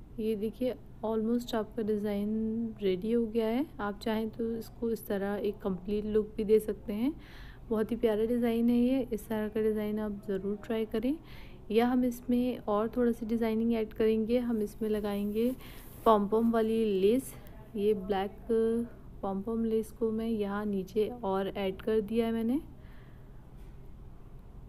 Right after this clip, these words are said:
ये देखिए, ये इस तरह आप चलेंगे तो बहुत प्यारी लगेगी ये।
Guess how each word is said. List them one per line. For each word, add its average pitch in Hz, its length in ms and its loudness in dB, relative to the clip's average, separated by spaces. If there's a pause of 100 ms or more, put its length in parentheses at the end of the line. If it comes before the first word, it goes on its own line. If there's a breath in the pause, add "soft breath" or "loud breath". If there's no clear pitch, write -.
(120)
ये 208 120 0
देखिए, 233 320 0
ये 233 240 2
इस 240 160 -2
तरह 220 160 2
आप 220 200 -2
चलेंगे 214 460 2
तो 220 220 0
बहुत 208 320 -6
प्यारी 196 240 2
लगेगी 220 420 -2
ये। 254 220 2